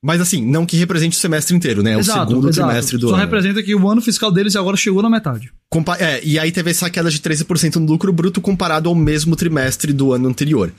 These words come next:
Speaker 2: Uhum.
Speaker 1: Teve uma queda de doze por cento de lucro bruto na parte de conteúdos e serviços de Xbox e treze por cento a queda no bruto de vendas de hardware.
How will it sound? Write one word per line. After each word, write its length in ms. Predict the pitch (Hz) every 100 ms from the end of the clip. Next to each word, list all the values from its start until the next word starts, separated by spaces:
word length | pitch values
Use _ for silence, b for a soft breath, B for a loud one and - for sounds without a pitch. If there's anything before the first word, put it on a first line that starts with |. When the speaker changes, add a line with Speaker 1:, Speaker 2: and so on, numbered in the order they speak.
| b -
Speaker 2:
Uhum. 280 | 147 135 135
Speaker 1:
Teve 180 | 151 151
uma 140 | 180
queda 260 | 175 165 165
de 120 | 165
doze 440 | 143 160 208 254
por 160 | 240 226
cento 240 | 190 175
de 120 | 156
lucro 260 | 156 151 165
bruto 260 | 135 131 135
na 120 | 131
parte 260 | 131 123
de 60 | -
conteúdos 480 | - 131 139 165 220
e 60 | 220
serviços 540 | 208 170 147 156 151
de 120 | 135
Xbox 440 | - 165 208 208 -
e 100 | 180
treze 320 | 175 170 165
por 160 | 175 170
cento 280 | - 147 147
a 20 |
queda 480 | 147 139 135 143 -
no 160 | 147
bruto 380 | 147 135 139 147
de 140 | 131 147
vendas 420 | 123 123 131 131
de 80 | 156
hardware. 400 | 110 98 87